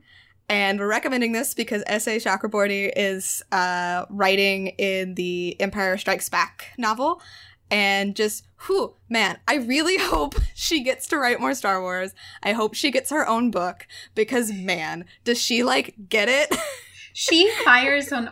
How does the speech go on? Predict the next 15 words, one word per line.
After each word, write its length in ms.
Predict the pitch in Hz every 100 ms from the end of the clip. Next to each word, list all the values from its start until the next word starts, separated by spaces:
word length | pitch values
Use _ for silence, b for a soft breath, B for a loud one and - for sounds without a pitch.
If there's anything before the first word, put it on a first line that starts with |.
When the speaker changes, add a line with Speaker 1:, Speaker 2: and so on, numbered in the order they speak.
| -
Speaker 2:
all 300 | 208 208 226
cylinders. 800 | - 202 190 190 196 196 196 202 - b b
Speaker 1:
Oh, 160 | 359 359
it's 80 | 339
Speaker 2:
She, 280 | 262 277 311
Speaker 1:
so 260 | 269 311
good. 460 | 285 302 277 330 -
Speaker 2:
like, 280 | 285 294 - - - - _ _ _ _ _ _
this 300 | - 294 320 -
author 440 | - 226 254 285 320 392 381
has 520 | - - 220 214 208
everything. 1160 | 202 196 185 175 175 175 - - - - - 262 - _ _ -
Speaker 1:
Yes. 340 | 226 170 117
Speaker 2:
She 880 | 196 - 277 285 294 294 294 - - -
can, 720 | - 240 240 233 233 226